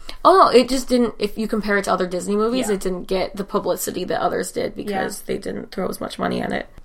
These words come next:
Speaker 2: You, I mean, you see people dressing up as, like, Jasmine and stuff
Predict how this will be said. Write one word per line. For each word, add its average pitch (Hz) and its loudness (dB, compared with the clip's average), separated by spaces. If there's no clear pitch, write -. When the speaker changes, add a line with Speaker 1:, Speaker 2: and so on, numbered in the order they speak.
Speaker 2:
You, 196 -2
I 196 4
mean, 180 4
you 185 -10
see 185 -6
people 170 -8
dressing 151 -10
up 151 -10
as, 156 -12
like, 151 -12
Jasmine 151 -8
and 151 -12
stuff - -12